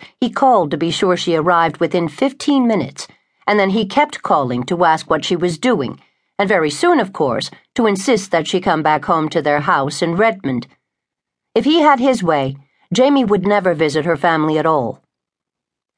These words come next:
But this afternoon, Steve didn't call. Not for five hours. It was a record for him. And Judy found herself jumpy, not at the ringing of her phone, but because of the silence. She had expected Jamie all day,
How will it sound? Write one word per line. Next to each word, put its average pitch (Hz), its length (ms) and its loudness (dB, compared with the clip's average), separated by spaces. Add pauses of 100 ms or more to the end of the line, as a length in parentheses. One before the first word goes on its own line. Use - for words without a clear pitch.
(300)
But 208 320 0
this 226 380 0
afternoon, 135 640 -4 (360)
Steve 226 280 -2
didn't 202 320 -2
call. 123 400 -4 (540)
Not 226 200 2
for 190 140 0
five 214 400 2
hours. 196 540 0 (340)
It 220 80 0
was 240 140 2
a 233 80 2
record 240 340 0
for 147 120 -6
him. 135 260 -4 (580)
And 185 180 0
Judy 196 340 0
found 180 280 -2
herself 165 480 0
jumpy, 196 540 -2 (200)
not 214 240 2
at 196 140 0
the 165 140 0
ringing 175 420 0
of 143 140 -2
her 147 160 -2
phone, 151 580 0 (240)
but 185 140 0
because 180 320 -2
of 143 100 -4
the 139 80 -4
silence. 151 720 -2 (800)
She 294 180 2
had 269 140 4
expected 254 580 0
Jamie 151 380 0
all 165 260 2
day, 147 420 -2